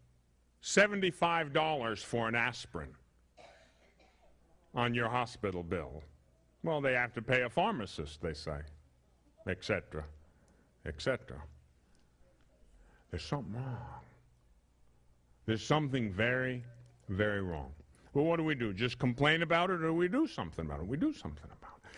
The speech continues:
And it starts in the family. The family. The family is being undermined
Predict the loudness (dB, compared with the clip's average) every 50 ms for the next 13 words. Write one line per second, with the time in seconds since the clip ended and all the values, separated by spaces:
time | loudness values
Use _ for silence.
0 | -6 0 0 0 0 0 -2 -2 -2 0 0 -2 -2 -4 -4 -4 -4 -4 -6 -6
1 | -4 -4 -2 -2 -4 -6 -6 -8 -8 -12 -16 -20 -20 -20 _ _ _ _ _ _
2 | -20 _ _ _ -20 -20 _ _ _ _ _ _ _ -20 _ _ -16 -10 -6 -4
3 | -2 -2 -2 -2 -4 -6 -8 -10 -14 -18 -18 -2 0 0 2 4 4 6 6 6
4 | 4 2 2 2 2 2 2 0 -2 -4 -10 -20 _ _ _ _ -20 -20 -20 -20
5 | -20 -20 _ -20 -20 _ _ _ _ _ _ -20 _ _ _ _ _ _ _ _
6 | _ _ _ -20 -20 _ -6 -2 -2 -2 2 2 2 2 4 4 2 2 2 2
7 | 0 2 2 2 2 4 2 2 0 -2 -6 -8 -8 -10 -12